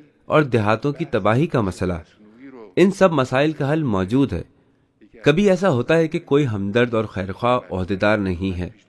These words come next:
وہ ان مسائل پر نظر ہی نہیں ڈالنا چاہتا۔ ابھی ہم اس بات پر بحث نہیں کر رہے، لیکن جب یہ مانا جائے کہ عہدیداران مسئلے کو حل کرنا چاہتے ہیں تو اس کے لیے علمی رائے حل تلاش کرنا چاہیے۔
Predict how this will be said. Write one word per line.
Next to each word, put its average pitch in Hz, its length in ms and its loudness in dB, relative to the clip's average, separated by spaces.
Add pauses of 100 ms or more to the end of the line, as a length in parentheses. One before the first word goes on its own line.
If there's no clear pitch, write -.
(400)
وہ 135 120 4
ان 180 100 6
مسائل 135 380 0
پر 147 180 -4
نظر 123 300 0
ہی 156 140 0
نہیں 135 220 0
ڈالنا 101 260 2
چاہتا۔ 92 340 -4 (540)
ابھی 180 260 4
ہم 202 80 4
اس 175 140 0
بات 147 240 2
پر 147 100 -2
بحث 117 340 -4
نہیں 101 180 0
کر 90 200 -4
رہے، 82 240 -4 (600)
لیکن 147 300 2
جب 196 160 2
یہ 202 120 0
مانا 131 280 0
جائے 143 260 -2
کہ 151 180 -8
عہدیداران 95 760 -2 (500)
مسئلے 160 380 -2
کو 165 120 -4
حل 135 200 -2
کرنا 113 360 -2
چاہتے 90 420 -4
ہیں 90 260 -2 (100)
تو 120 280 0
اس 107 140 -12
کے 135 160 -4
لیے 127 240 -2
علمی 110 340 0
رائے 104 280 0
حل 117 100 -4
تلاش 101 360 -2
کرنا 120 300 -4
چاہیے۔ 85 400 -6